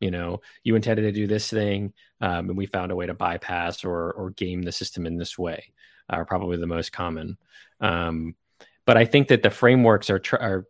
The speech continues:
trying to help reduce some of those things. One of the recent ones I saw, um, I, I, it's not super recent that it was implemented, but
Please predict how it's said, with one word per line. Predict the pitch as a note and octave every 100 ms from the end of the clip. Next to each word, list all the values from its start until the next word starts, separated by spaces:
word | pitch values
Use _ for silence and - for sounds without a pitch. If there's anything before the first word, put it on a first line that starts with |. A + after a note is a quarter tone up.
| _
trying | - A#2 A2+ G#2+
to | G#2 F#2 F#2
help | - G#2+
reduce | G2 F2 F#2 G2 G#2
some | C3
of | B2+
those | C3 B2
things. | - C#3+ D3 C3+ - _ _ _
One | C#3 F#3
of |
the | C#3+
recent | G#2 A2+ - A#2 G2 -
ones | A2+ G2 G2 -
I | -
saw, | - G2+ F#2 F2 F2+ - _ _ _ _
um, | G#2 F#2+ F2 E2+ E2+ - _ _ _ -
I, |
I, | - A#2+ A2 A#2+
it's | A#2+ - -
not | A2+ G#2+ -
super | - G#2
recent | G2 F#2+ G2
that | F#2
it |
was | F2
implemented, | A2+ A2+ G#2+ F#2 F#2 F2+ F2+
but | G2 F2+